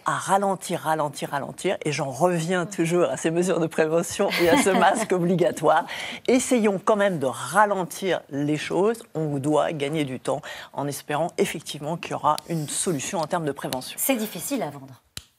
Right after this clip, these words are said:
Speaker 2: Anne-Claude Crémieux, c'est difficile à vendre de dire : « Il faut gagner du temps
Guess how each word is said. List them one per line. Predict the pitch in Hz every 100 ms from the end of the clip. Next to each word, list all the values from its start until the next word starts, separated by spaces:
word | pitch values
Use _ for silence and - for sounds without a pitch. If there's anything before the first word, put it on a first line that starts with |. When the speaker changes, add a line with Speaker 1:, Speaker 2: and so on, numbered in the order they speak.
| _
Speaker 2:
Anne-Claude | 180 165 170
Crémieux, | - 165 165
c'est | -
difficile | 233 311 247 - 277
à | 185
vendre | 214 202
de | 180
dire : « | 180 220
Il | 214
faut | - 202
gagner | 220 233
du | 214 208
temps | 226 247 285